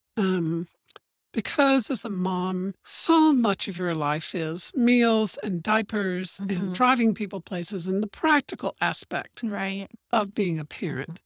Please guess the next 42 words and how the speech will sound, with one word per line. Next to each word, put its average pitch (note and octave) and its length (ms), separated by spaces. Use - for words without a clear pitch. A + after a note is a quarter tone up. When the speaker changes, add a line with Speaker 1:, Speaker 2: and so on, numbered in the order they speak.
Speaker 1:
And F#3 440
one C4+ 160
of D#4+ 80
the B3+ 120
things G3+ 340
he C#4 260
did A3 240
well D3 460
is A3 260
just - 720
special - 720
time. - 440
Speaker 2:
Yes. E3 520
Speaker 1:
And G3 320
would F#3 180
say, F3 640
"Hey, B4+ 320
you G3+ 220
wanna A#3 180
go?" A#3+ 640
And G3+ 220
whatever A3+ 360
it - 80
was, F3+ 380
and F3 160
take A3+ 240
somebody G#3 500
with G3+ 220
him, G3 360
or F3+ 220
even F4 300
if G#3+ 100
it - 40
was - 160
just - 380
going E3 320
to F#3+ 80
Home F3 240
Depot E3+ 460
to C#3+ 100
get G#3 240
stuff. G3+ 120